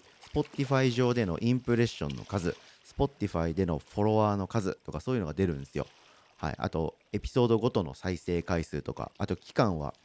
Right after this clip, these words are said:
いつに絞ってとか、細かく見れるんですよ。はい。僕はですね、アンカーっていう名前のポッドキャストアプリを使って、この一人おしゃべりのラジオを始めたんですけど、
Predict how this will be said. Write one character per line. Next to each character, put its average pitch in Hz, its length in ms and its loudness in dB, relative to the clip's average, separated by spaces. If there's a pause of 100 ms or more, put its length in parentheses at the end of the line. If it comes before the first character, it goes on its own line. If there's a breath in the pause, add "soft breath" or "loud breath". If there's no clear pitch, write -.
(200)
い 127 80 -4
つ 113 120 -2
に 92 80 0
絞 87 260 -4
っ 87 60 -2
て - 260 0
と - 80 -2
か、 71 160 -6
細 139 260 0
か 139 220 2
く 113 140 -4
見 87 100 0
れ 98 140 6
る 87 80 2
ん 76 80 -6
で 71 60 -10
す - 120 -10
よ。 65 100 -6 (360 soft breath)
は 90 160 0
い。 67 100 -4
僕 107 220 -2
は 143 60 4
で 101 80 2
す 90 80 -10
ね、 73 240 -8 (180)
ア 170 100 2
ン 190 100 -2
カ 80 340 0
ー 80 40 0
っ - 40 -6
て - 160 -6
い 82 40 2
う - 20 0
名 76 100 -2
前 73 220 -4
の 90 280 0 (600 loud breath)
ポ 104 80 -4
ッ - 80 -6
ド 104 120 -2
キ 101 100 -2
ャ 95 60 0
ス - 60 -12
ト 95 200 0
ア 95 40 2
プ 95 140 0
リ 85 120 0
を 73 80 -4
使 - 200 -8
っ 80 40 -4
て、 92 400 2
こ 92 100 -2
の 90 80 -2
一 98 200 0
人 95 280 0
お 90 40 -6
し - 80 -6
ゃ 101 80 4
べ 90 100 2
り 80 100 -4
の 76 140 -6
ラ 85 100 0
ジ 80 180 -2
オ 73 60 -2
を 65 40 -6
始 80 200 -6
め 80 140 -4
た 87 140 0
ん 80 100 -2
で 69 60 -8
す - 100 -16
け - 100 -10
ど、 101 300 2